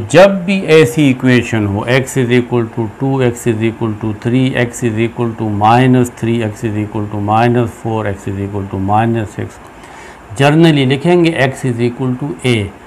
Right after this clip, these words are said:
तो ये parallel to y axis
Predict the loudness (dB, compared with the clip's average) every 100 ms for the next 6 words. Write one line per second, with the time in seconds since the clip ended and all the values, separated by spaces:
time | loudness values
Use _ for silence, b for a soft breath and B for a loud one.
0 | B B B B -2 2 2 2 4 6
1 | 6 6 4 2 0 -2 -2 -4 -14 -20
2 | -14 2 6 8 8 4 0 -6 -10